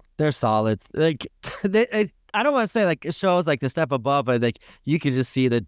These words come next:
the experience that they brought to the table from New Japan, and it, it's so cool to see it. Maciso stepped up and delivered one crazy match. I love how they just had to resort to all the craziness and violence, and that's kinda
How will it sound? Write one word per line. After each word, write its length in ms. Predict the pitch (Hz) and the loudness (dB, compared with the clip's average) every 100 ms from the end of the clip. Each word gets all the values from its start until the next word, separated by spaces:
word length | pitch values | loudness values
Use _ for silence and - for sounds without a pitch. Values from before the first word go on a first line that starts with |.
| - | -4
the 260 | 113 110 - | 0 0 -2
experience 600 | 135 - 147 139 135 117 | -6 -4 0 2 2 0
that 100 | 123 | -2
they 140 | 131 127 | 0 -2
brought 420 | 120 123 123 - | 0 0 0 -2
to 140 | 127 | -2
the 80 | 120 | 0
table 340 | - 120 110 | 2 0 0
from 240 | 107 117 110 | -2 0 0
New 100 | 107 | 0
Japan, 440 | 107 - 113 107 | -2 0 0 2
and 140 | 98 101 _ - - | 0 -4 _ -20 -4
it, 180 | 120 120 | -2 0
it's 260 | 156 143 - | -2 -2 -2
so 200 | 185 151 | -2 0
cool 180 | 151 | 0
to 60 | 120 | 0
see 140 | 147 | 0
it. 80 | 127 | 0
Maciso 400 | 117 180 202 147 | 0 -2 -2 -2
stepped 320 | - 156 - | 0 -2 2
up 160 | 151 - | -2 0
and 80 | 123 | -2
delivered 420 | 127 131 127 120 _ - _ | 0 0 0 -4 _ -20 _
one 160 | 135 180 | -4 -4
crazy 420 | - 160 156 131 | 0 0 0 0
match. 380 | 123 131 - 139 | 0 0 -2 0
I 160 | 131 135 | 0 2
love 140 | 135 | 2
how 100 | 139 | 2
they 140 | 127 | 0
just 160 | 123 135 | 0 0
had 60 | 135 | 0
to 80 | 123 | 0
resort 440 | 127 127 127 - | 0 0 0 0
to 80 | 123 | 0
all 100 | 117 | 0
the 180 | 120 90 - | 0 -4 -14
craziness 540 | - 131 123 127 127 123 | -2 0 2 0 0 -2
and 100 | 113 | 0
violence, 400 | 120 120 120 120 | 0 2 0 0
and 80 | |
that's 160 | 123 120 | 0 0
kinda 260 | 131 123 | -2 -2